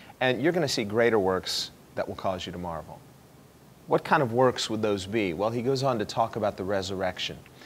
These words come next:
And he says, "The Father has given the Son the authority to raise people from the dead." Not only that, he goes on to say that the Father has given the Son the authority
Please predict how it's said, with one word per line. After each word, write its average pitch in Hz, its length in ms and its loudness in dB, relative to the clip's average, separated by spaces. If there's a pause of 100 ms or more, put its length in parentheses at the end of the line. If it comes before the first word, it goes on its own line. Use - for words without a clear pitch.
(180)
And 113 100 -4
he 110 60 -4
says, 110 300 0
"The 101 100 -6
Father 143 640 8 (220)
has 104 180 -4
given 135 560 4
the 95 100 -6
Son 147 640 6 (340)
the 113 120 -2
authority 139 720 4 (220)
to 107 100 -4
raise 107 260 4
people 101 300 -6
from 98 220 -10
the 92 60 -10
dead." 85 260 -10 (840)
Not 139 160 8
only 127 220 4
that, 139 320 8
he 123 100 -4
goes 143 300 4
on 147 160 4
to 123 120 -6
say 131 360 2
that 110 320 -2 (280)
the 117 60 -4
Father 151 400 6
has 120 220 -2
given 165 600 2
the 113 80 -2
Son 120 540 2
the 107 80 -2
authority 135 680 2